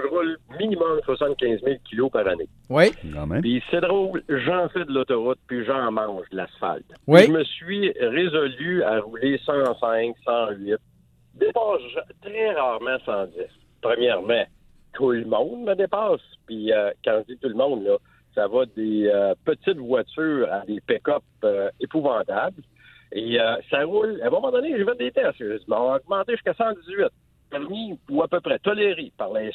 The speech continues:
Speaker 1: Q.
Speaker 2: Mhm.
Speaker 1: Puis même à cent dix-huit, là, on se fait dépasser. Il n'y a personne qui reste en arrière, là. Personne.
Speaker 2: Mais là, vous
Speaker 1: Alors,
Speaker 2: ouais.
Speaker 1: avant de pitcher la balle au gouvernement, aux marges de profit, et cetera, c'est de la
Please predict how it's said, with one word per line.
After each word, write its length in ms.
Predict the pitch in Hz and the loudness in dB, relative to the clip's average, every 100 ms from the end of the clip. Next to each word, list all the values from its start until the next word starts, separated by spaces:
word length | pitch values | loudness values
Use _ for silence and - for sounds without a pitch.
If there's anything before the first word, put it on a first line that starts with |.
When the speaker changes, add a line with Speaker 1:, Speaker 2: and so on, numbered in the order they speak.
| - | -10
Speaker 1:
Q. 140 | 117 92 _ - - | -10 -12 _ -18 -12
Speaker 2:
Mhm. 220 | 117 202 | -8 -4
Speaker 1:
Puis 240 | 131 117 113 87 | 2 2 2 -4
même 580 | 104 101 104 160 233 147 | -8 0 2 4 2 2
à 80 | 120 | -2
cent 140 | 117 107 | -2 -4
dix-huit, 520 | 87 87 87 107 160 - | -6 -20 -8 -2 -2 -4
là, 140 | 92 87 - | -8 -10 -10
on 200 | 87 90 | -6 -6
se 140 | - - | -6 0
fait 280 | 120 107 - - | 2 2 -2 -4
dépasser. 680 | 143 127 120 120 101 95 - | 0 0 0 -2 -2 -4 -6
Il 80 | 139 | -6
n'y 80 | |
a 40 | 98 | -4
personne 360 | 160 - 247 | -4 -2 -4
qui 80 | 190 | -2
reste 180 | 143 - | -2 0
en 80 | 113 | 0
arrière, 400 | 95 123 175 101 | 2 2 2 -2
là. 120 | 82 - _ | -8 -20 _
Personne. 420 | 180 - 160 131 - - | -8 -8 -10 -10 -10 -4
Speaker 2:
Mais 100 | 139 | 2
là, 100 | 214 | 2
vous 60 | |
Speaker 1:
Alors, 280 | 113 139 - _ - | 4 0 -2 _ -8
Speaker 2:
ouais. 140 | 123 143 | -2 -2
Speaker 1:
avant 400 | 135 196 277 247 | -2 0 0 -2
de 100 | - - | -18 -18
pitcher 240 | 180 - | -18 -12
la 140 | 202 117 - | -6 -6 -2
balle 260 | 143 160 | 0 -2
au 80 | 104 - - | -6 -18 -12
gouvernement, 720 | 180 165 139 104 85 85 123 | -4 -2 -2 -6 -8 -2 0
aux 160 | 107 90 | 0 -4
marges 400 | 110 156 143 - | -4 -2 -4 -2
de 60 | - | -4
profit, 580 | - 90 - 165 156 107 | -2 -8 -8 -10 -4 -2
et 40 | - | 0
cetera, 340 | 113 110 139 - - | 2 4 2 0 -4
c'est 140 | 370 | -2
de 60 | 294 | 2
la 140 | 120 | 0